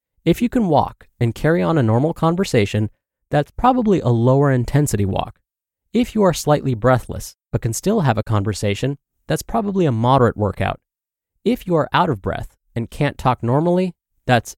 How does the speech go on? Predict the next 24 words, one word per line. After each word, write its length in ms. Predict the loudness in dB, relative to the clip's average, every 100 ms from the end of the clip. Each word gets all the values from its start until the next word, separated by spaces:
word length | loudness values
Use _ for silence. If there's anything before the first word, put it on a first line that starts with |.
| -6
a 80 |
vigorous 480 | 0 2 2 0 -4
workout." 420 | -6 -4 -4 -6 -12 _ _ _ 0
End 200 | 0 2
quote. 280 | -2 -2 -8 _ _ _ _ _ _ _
He 180 | -8 -6
adds 320 | -2 -2 -2
that 240 | 0 0 0 _ _
maximum 560 | -2 -2 -2 -4 -4 -2
heart 300 | 0 0 0
rate 240 | -4 -6 -10 -8
is 100 | -8
typically 440 | -4 -4 -2 -4
calculated 720 | -2 0 0 0 -2 -2 -4 -6 _ _ _
by 240 | -2 -2 -4 -6
two 180 | 0 2
hundred 300 | 2 0 -2
twenty 260 | -2 -2
beats 320 | -2 -4 -6
per 160 | -6 -2
minute 340 | 2 2 2 -2 _ -8
minus 480 | 0 2 2 -2 -2
your 140 | 0
age. 380 | 2 0 -4